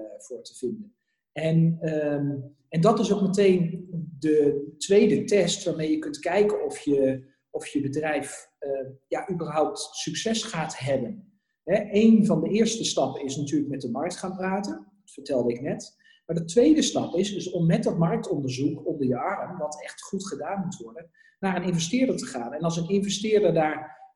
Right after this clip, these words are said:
ook geen poten onderuit weet te zagen en denkt van, "Ja, dat is gewoon goed."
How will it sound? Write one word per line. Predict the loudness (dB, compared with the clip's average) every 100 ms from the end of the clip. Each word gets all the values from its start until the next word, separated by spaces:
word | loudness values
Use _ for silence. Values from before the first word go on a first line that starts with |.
| _
ook | 4 4 4 -2 -8 -4
geen | 2 2 2 -2 0
poten | 2 2 2
onderuit | 0 -2 0 0
weet | 0 -2
te | -2
zagen | -4 -4 -8 -8
en | 0 2 4
denkt | 2 0
van, | -2 0
"Ja, | 2 0 -4
dat | -8
is | -8
gewoon | -4 -2
goed." | 4 6 6 4 -10 -16